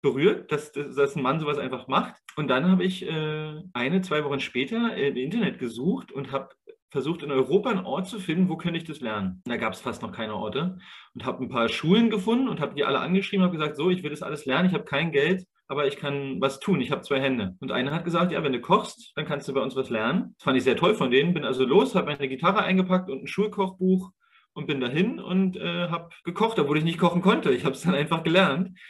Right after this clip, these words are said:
äh, und hab aber dann relativ schnell wurde klar, ich kann eigentlich viel mehr oder die anderen Sachen interessieren mich mehr, aber ich hab, musste trotzdem erstmal Basics machen, kochen für zwanzig Leute. Das ist auch eine ganz wichtige Lernerfahrung. Und dann bin ich da sehr tief eingesunken und, ähm, merkte einfach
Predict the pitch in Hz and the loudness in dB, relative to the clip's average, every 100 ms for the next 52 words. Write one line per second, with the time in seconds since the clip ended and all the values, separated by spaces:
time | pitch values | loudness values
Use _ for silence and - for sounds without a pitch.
0 | - _ 147 143 135 - 143 143 135 143 | -20 _ 0 0 0 -2 -2 -4 -2 -2
1 | 139 - 135 139 135 131 147 160 160 143 | -2 -6 0 0 2 2 2 0 -2 -2
2 | 143 143 139 143 - - 143 135 135 - | 0 -4 0 0 0 -4 -4 -4 -6 -2
3 | 127 127 170 151 127 117 120 135 131 120 | 0 4 4 4 2 2 0 0 -2 -4
4 | 120 - 127 117 123 165 185 143 156 - | -8 -6 -4 -4 0 0 2 0 -2 -4
5 | 160 - 175 180 185 160 160 156 151 - | -10 -4 -4 -2 -4 -4 -2 0 -2 -6
6 | - _ - - 185 196 - 131 120 117 | -18 _ -12 4 6 6 2 0 -2 -2
7 | 151 147 156 - 156 151 156 165 170 185 | 0 0 0 0 -2 0 0 2 4 4
8 | 156 104 - 147 143 131 131 131 151 160 | 4 -4 -2 -4 0 0 0 -4 -2 0
9 | 147 113 113 107 135 185 - 135 131 156 | 0 -2 -2 -4 -4 -10 -4 2 4 4
10 | 156 143 120 147 160 175 175 175 - 139 | 4 2 4 2 2 2 0 0 -6 0
11 | 185 147 117 117 147 160 - 135 120 - | 2 2 0 -2 -4 -8 -6 -6 -6 -4
12 | 131 131 127 117 131 196 156 160 175 175 | -2 -2 -2 -2 -2 -4 -4 -2 -2 -4